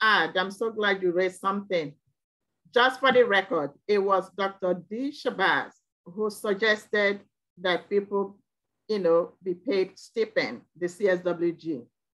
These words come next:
So I've read where some town councilors felt that that's one of their accomplishments, that they gave us, you know, token a thousand dollars. So it's a huge accomplishment. In fact, the suggestion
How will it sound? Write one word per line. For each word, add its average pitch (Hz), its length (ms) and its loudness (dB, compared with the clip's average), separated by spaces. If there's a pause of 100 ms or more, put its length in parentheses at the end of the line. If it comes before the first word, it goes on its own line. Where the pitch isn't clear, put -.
(200)
So 220 500 2
I've 196 220 2
read 226 420 2
where 214 180 -2
some 180 320 -6
town 208 280 0
councilors 202 800 -2 (320)
felt 214 240 2
that 180 320 0
that's 208 280 0
one 202 120 -4
of 170 140 -2
their 160 260 0
accomplishments, 180 920 -6 (300)
that 185 200 0
they 220 120 6
gave 214 260 2
us, 196 280 2 (460)
you 202 120 -4
know, 165 140 4
token 208 520 -6
a - 60 -2
thousand 180 360 -2
dollars. 156 420 -2
So 180 80 0
it's 170 200 -2
a 170 80 2
huge 202 400 -6
accomplishment. 165 720 -12
In 208 140 -2
fact, - 360 -2 (500)
the 208 80 2
suggestion 226 760 -2